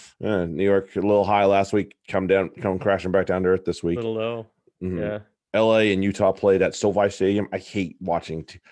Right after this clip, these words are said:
Speaker 1: I have to say, I hate watching rugby matches on a wank ball stadium,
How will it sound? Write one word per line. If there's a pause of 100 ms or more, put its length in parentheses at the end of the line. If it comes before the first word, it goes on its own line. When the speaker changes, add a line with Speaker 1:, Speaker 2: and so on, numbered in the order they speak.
(200)
Speaker 1:
I
have
to
say,
I
hate
watching
rugby
matches (460)
on
a
wank
ball
stadium,